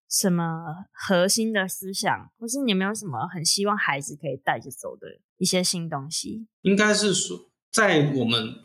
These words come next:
Speaker 2: 就是我们希望孩子在我们来的这个地方的话，我们会希望孩子们可以是，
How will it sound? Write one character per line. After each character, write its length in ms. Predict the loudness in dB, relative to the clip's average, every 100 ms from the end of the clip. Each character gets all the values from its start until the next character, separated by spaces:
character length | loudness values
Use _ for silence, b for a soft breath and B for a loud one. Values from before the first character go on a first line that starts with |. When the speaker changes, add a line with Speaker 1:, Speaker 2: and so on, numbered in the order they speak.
| -4
Speaker 2:
就 140 | 2
是 80 | 4
我 100 | 6
们 220 | 4 4
希 220 | 2 4
望 260 | 4 4 4
孩 240 | 2 0
子 400 | 2 0 0 0
在 240 | 2 2 4
我 60 |
们 180 | 2 -2
来 160 | -4 -4
的 140 | -2
这 200 | 0 0
个 200 | 2 0
地 280 | 2 2 2
方 240 | 2 0
的 120 | 0 0
话， 360 | 2 2 0
我 80 | -4
们 80 | 0
会 120 | 2
希 200 | 2 2
望 200 | 4 2
孩 200 | 2 0
子 160 | 0 2
们 160 | 0 0
可 160 | 0
以 160 | 0 2
是， 580 | 2 4 4 2 -2